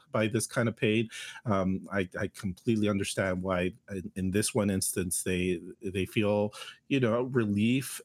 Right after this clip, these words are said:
and, and a sense of, of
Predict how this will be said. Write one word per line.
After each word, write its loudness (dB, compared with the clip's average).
and, 2
and 0
a -2
sense 0
of, 0
of -2